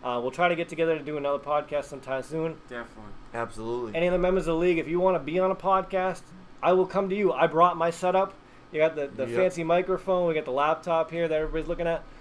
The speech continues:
Speaker 1: Um, I love doing these podcasts.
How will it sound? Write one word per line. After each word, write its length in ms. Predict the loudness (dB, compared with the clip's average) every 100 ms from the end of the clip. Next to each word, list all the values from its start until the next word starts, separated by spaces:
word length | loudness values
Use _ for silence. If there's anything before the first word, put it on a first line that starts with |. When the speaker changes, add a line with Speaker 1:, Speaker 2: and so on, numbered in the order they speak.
| -20 -10
Speaker 1:
Um, 420 | -4 -2 -4 -6 -14 -20 -20 -20 -20 -20 -20 -20 -8
I 40 | 2
love 220 | 2 4
doing 140 | 2
these 140 | 0 0
podcasts. 760 | 2 2 2 -2 -2 -4 -16